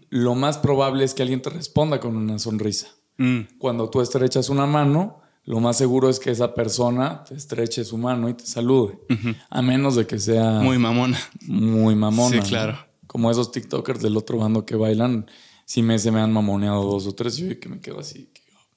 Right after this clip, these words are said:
Speaker 1: bueno, pues, saludos, güey. ¿Sabes? Eso sí me sacó de pedo, güey. Yo pensando que, que los mamones del TikTok iban a ser más mamones que los que bailan y se pintan el pelo de colores,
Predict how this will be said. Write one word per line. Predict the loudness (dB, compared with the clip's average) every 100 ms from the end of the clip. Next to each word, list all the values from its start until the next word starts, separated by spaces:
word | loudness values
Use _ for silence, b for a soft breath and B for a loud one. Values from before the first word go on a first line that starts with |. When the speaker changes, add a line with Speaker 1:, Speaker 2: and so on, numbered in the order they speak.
| -20 -20 -20 -20 _ -8
Speaker 1:
bueno, | -6 -4 -6 -8 -14 -14
pues, | -12 -12 -14 -16 -20 _ _ _ _ _
saludos, | -10 -6 -2 0 2 2 2
güey. | 2 0 -6 b b b b b _ _ _ _ -8 -4
¿Sabes? | -2 -2 -4
Eso | -2 0 2
sí | 2
me | 2
sacó | 0 2 2
de | 2
pedo, | 0 0 0
güey. | 0 -4 -10 -2
Yo | 0
pensando | 2 2 2 2 2
que, | 2 2 0 B B -4
que | -2
los | 0 0 0 0 0 -4 -4
mamones | -2 0 0 0 0 0
del | -2 0
TikTok | -4 0 2 2 2
iban | 4 4
a | 4
ser | 4 4
más | 4
mamones | 4 4 4 2 0
que | -2
los | 0 0 0
que | -2 0 2 0 -4 B B _
bailan | 0 2 2 0
y |
se | 0 -2
pintan | -2 -2 -2
el |
pelo | 0 0
de | 0
colores, | 0 0 2 2 0